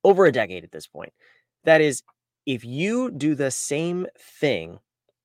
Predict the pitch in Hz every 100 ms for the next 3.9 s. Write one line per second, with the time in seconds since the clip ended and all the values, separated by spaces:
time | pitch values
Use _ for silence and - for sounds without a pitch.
0 | _ 110 113 98 117 - 139 170 202 202
1 | 185 180 180 170 - 220 131 113 - 117
2 | 107 113 104 135 135 127 107 123 - 120
3 | 113 110 113 - - 185 110 - -